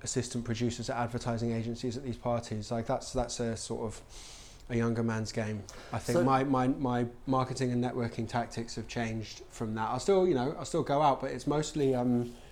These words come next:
Speaker 1: going out with friends from the industry or going to gigs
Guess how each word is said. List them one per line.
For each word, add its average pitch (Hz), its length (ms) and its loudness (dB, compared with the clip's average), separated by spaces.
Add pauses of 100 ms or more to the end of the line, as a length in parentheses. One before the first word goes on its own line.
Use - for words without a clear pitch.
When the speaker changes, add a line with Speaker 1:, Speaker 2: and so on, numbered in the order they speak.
(380)
Speaker 1:
going 131 300 4
out 131 180 4
with 120 320 0 (160)
friends 123 380 4
from 120 160 -2
the 120 100 2
industry 117 560 0
or 110 140 -2
going 113 160 -4
to 110 100 -6
gigs 113 420 -4